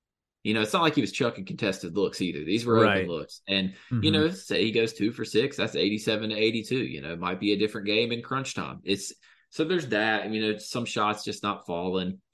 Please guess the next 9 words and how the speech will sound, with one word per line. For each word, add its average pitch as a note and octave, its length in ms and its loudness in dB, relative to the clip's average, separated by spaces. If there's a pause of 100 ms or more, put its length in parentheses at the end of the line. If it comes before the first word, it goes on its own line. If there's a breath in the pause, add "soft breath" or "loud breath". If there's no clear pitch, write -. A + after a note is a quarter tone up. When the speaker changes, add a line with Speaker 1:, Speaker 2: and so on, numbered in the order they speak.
(1040)
Speaker 1:
I C#3 120 8
will D#3 100 8
say D3+ 180 6
two E3 240 4
things, D3+ 420 -2
though, D#3 260 2
and A#2 100 -2
that B2+ 160 2
is B2 320 -2